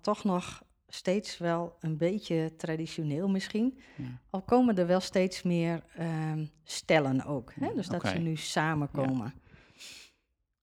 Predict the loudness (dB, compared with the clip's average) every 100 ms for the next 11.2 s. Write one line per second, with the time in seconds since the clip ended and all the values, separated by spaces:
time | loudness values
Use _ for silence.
0 | _ -4 -2 -2 -2 -4 -6 -2 8 8
1 | 8 8 6 8 8 8 10 8 8 8
2 | 8 8 4 4 6 6 6 4 4 6
3 | 6 4 4 4 4 2 6 6 6 4
4 | 4 4 4 4 4 2 2 2 0 0
5 | -2 -2 -2 -4 -4 -8 _ _ -2 2
6 | 4 2 6 4 6 4 6 6 6 0
7 | -16 _ -20 -20 -20 -20 _ _ 2 6
8 | 6 4 -2 2 4 4 0 -10 -18 -20
9 | -18 -8 -8 0 2 2 0 4 6 6
10 | 6 6 6 6 4 4 4 4 6 4
11 | 2 0